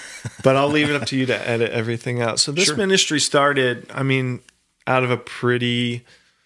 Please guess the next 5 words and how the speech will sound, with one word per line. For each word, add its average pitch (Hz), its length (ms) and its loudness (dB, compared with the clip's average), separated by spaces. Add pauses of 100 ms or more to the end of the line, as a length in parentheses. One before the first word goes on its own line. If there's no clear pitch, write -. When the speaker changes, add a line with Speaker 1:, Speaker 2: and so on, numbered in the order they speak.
(400)
Speaker 2:
I 117 160 0
would 113 200 -2
say, 107 600 -2 (480)
okay 107 500 -2
place. 117 800 -4